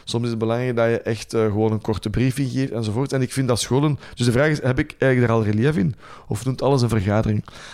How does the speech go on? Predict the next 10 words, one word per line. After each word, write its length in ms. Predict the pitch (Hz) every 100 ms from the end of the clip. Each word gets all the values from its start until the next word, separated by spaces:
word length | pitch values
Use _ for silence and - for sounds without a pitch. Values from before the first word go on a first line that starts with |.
| -
Als 200 | 127 117
werkgroepen 520 | 120 160 - 147 139
bij 100 | 120
elkaar 400 | 117 - 110 110
komen, 380 | - 104 113 131 - _
hebben 280 | _ 117 117
die 120 | 120
een 60 | 113
duidelijke 380 | 110 120 120 -
ambitie? 540 | - 101 107 107 151